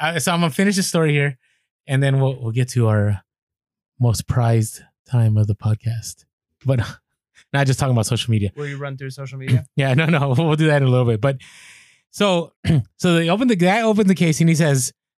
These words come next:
Speaker 1: "Listen, this is guilt all over. Seller is stating that the item, a Mountain Hardwear jacket, is not in the same condition as it when it was shipped, stating that there is far more damage and additional stains. I received the jacket. Notice it was not as described.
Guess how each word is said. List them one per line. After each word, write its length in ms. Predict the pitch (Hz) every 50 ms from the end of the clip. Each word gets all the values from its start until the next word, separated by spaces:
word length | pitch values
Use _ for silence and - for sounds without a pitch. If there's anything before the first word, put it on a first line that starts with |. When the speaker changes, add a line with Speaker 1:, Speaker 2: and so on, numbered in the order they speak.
| _ _ - - -
Speaker 1:
"Listen, 340 | - 156 147 131 - 127 113
this 160 | 113 156 175
is 140 | 180 175 156 139 131 _ - - 156 131
guilt 280 | 123 156 160 156 -
all 160 | 143 139 135
over. 240 | 143 131 123 110 98 - - - _ _ _ -
Seller 380 | - - - 180 202 240 262 262
is 100 | 240 -
stating 380 | - - 208 190 190 196 190 180
that 120 | 165 139
the 80 | 165 - -
item, 540 | 139 156 160 147 135 127 123 123 120 113 _ _ -
a 60 | 139
Mountain 300 | 131 139 151 170 185 160
Hardwear 280 | 147 156 156 147 147 131
jacket, 340 | 113 135 131 131 127 156 139
is 120 | 127 113
not 220 | 123 127 135 147 175
in 60 | 175
the 80 | 160 151
same 200 | - - 156 147
condition 460 | - 151 135 120 131 139 127 - 135
as 160 | 127 123 120
it 60 | 117 120
when 180 | 117 120 123
it 60 | 123
was 140 | 117 113 110
shipped, 360 | - - - 117 98 - - _ _ _ _ _ _ -
stating 440 | - - 185 202 214 202 170 147 139
that 140 | 139 139 131
there 100 | 151 131
is 100 | 120 -
far 220 | - 151 143 151
more 160 | 165 175 165
damage 420 | 147 127 147 143 147 143 135 127 117
and 100 | 120 127
additional 420 | 123 117 120 151 165 - - 147 127
stains. 420 | - - 156 143 135 127 123 117
I 140 | - - 135
received 420 | 131 123 131 120 - 151 147 131
the 60 | 131
jacket. 400 | 117 113 123 113 110 - 113 117 _ _ _ - - - _ _ -
Notice 300 | 143 147 175 190 180 -
it 60 | 175
was 160 | 143 131 123 131
not 200 | 135 135 143 160
as 100 | 165 143
described. 560 | 139 123 - - 147 131 120 107 98 90 87